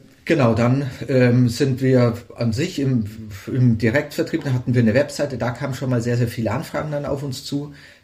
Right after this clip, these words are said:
Ähm, dann hatten wir auch, äh, wirklich von Anfang an gute Kunden, die haben wir auch so ausgewählt, also Kunden, die eine gute Reputation haben, eine große Reichweite und vielleicht noch nicht die Riesenstückzahlen.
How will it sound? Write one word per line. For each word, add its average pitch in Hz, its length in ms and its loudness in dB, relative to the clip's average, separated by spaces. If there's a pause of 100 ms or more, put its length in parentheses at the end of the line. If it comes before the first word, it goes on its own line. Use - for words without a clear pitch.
Ähm, 107 380 2
dann 110 520 0 (480)
hatten 113 320 -6
wir 110 160 2
auch, 107 400 -4
äh, 101 340 -2
wirklich 123 320 -2
von 104 200 -4
Anfang 117 400 -2
an 110 280 -2
gute 131 340 -2
Kunden, 156 420 -6
die 139 100 -2
haben 120 140 2
wir 117 120 -2
auch 117 120 -6
so - 120 -6
ausgewählt, 139 680 -2
also 110 180 -2
Kunden, 135 380 -4
die 117 80 0
eine 110 160 2 (500)
gute 147 360 -4
Reputation 127 760 -4
haben, 131 320 0
eine 117 140 0
große 127 480 -2
Reichweite 120 720 0 (380)
und 127 140 2
vielleicht 110 580 2
noch 123 140 4
nicht 127 260 4
die 113 100 2
Riesenstückzahlen. 107 960 -2